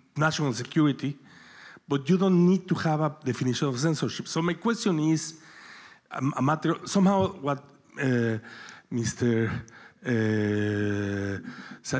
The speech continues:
Sayushi, I cannot read, uh, well, sorry, uh, explained us in terms of the development of the regulation of, of, uh, freedom of speech. I would like to understand how is it that the term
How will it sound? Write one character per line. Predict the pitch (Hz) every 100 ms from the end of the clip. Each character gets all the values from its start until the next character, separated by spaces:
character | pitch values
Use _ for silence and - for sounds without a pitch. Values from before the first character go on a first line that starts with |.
| -
Sayushi, | - 139 175 - 123 - -
I | 151 180
cannot | 139 160 135
read, | 131 123
uh, | 98 - 117 110
well, | 120 117 104
sorry, | - 123 107 - - - -
uh, | 123 120 117 117 117 _ _
explained | - - 180 160 143
us | 127 -
in | 135
terms | 139 131 135
of | 113
the | 117
development | 113 127 139 131 123 110
of | 110
the | 104 107
regulation | 110 120 123 - 110 - - - -
of, | 107 98 - - - - -
of, | 101 90 110
uh, | 98
freedom | - 147 135
of | 113
speech. | - 98 - - - - - - -
I | 143
would | 170 165
like | 185 170
to |
understand | 165 143 - 165 165 -
how | - 160 165
is | 165 175
it | 135
that | 123 113
the | 123
term | - 160 135 110 101